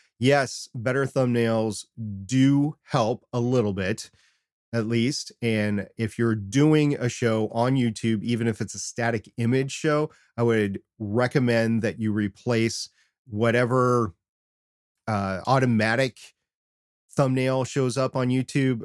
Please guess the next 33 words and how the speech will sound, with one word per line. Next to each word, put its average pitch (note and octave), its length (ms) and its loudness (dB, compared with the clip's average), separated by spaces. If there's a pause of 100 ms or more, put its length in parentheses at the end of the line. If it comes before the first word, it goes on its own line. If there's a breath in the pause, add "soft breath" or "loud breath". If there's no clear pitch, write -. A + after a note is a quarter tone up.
with A#2+ 420 0 (100)
a A2+ 220 2
design G#2 640 0
YouTube. G2 440 -2
You A#2+ 140 -2
can C#3 160 0
either C#3 220 2
do C3 180 2
it B2 60 2
in A2+ 80 -4
a A2+ 80 0
video A2 340 0
editor G#2 440 0
or G#2 40 -4
through G2 400 -4 (340 soft breath)
Canva A2+ 800 0
or G2 500 -2
through G#2+ 420 -2
your G2+ 240 -4
graphic G#2+ 400 -2
design G2 580 -2 (460 soft breath)
software C#3+ 480 2
of G#2+ 120 0
choice, B2+ 480 2
whether G#2+ 220 -2
it's G2 140 -8
Photoshop, G#2 600 -2
Affinity, G2 580 -4
or, F#2+ 240 -8
or A2 180 -2
whatever. G2 540 -2 (340 soft breath)
I B2 120 0
think C#3+ 500 0